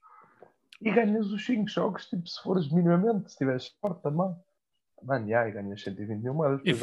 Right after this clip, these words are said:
Speaker 1: a malta
Speaker 2: fiz,
Speaker 1: vende
Speaker 2: eu
Speaker 1: até
Speaker 2: fiz os cinco
Speaker 1: Mano.
Speaker 2: jogos com uma equipa bem podre, meu. Com os jogadores que me deram.
Speaker 1: <laughs> Ya, ya, ya.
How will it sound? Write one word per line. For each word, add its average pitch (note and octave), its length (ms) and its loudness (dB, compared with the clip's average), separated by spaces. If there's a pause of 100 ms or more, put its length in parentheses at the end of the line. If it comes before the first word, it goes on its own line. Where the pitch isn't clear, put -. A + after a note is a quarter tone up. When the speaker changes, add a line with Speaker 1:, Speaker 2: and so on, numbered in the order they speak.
Speaker 1:
a - 20 6
malta A#2 180 2
Speaker 2:
fiz, A#2 80 -6
Speaker 1:
vende B2 140 -4
Speaker 2:
eu B2 60 -4
Speaker 1:
até C3 160 0
Speaker 2:
fiz A#2 220 0
os A#2 180 2
cinco A2 200 2
Speaker 1:
Mano. - 120 -6
Speaker 2:
jogos A2+ 200 4
com - 100 0
uma B2+ 140 4
equipa C3 400 2
bem C3+ 260 2
podre, D3+ 500 0
meu. G#2 480 -4 (180)
Com A#2 100 2
os G2+ 80 6
jogadores G#2 300 6
que B2+ 120 2
me A#2+ 100 8
deram. D3 720 4
Speaker 1:
<laughs> - 60 -20 (720)
Ya, C3 240 8
ya, A2+ 220 2
ya. B2 280 0